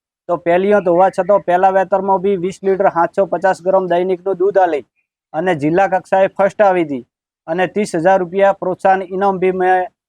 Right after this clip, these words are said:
મેળવ્યું છે ડેરી દ્વારા. અને પછી એને, અ,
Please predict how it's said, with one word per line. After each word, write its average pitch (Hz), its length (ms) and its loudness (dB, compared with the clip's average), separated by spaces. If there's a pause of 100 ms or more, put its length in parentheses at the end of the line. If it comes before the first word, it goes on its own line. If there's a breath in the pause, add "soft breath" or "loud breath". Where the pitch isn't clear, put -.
(100)
મેળવ્યું 185 380 0
છે 165 140 0
ડેરી 165 260 0
દ્વારા. 143 320 2 (420)
અને 175 180 -2
પછી 202 520 0 (160)
એને, 202 440 2
અ, 359 160 -2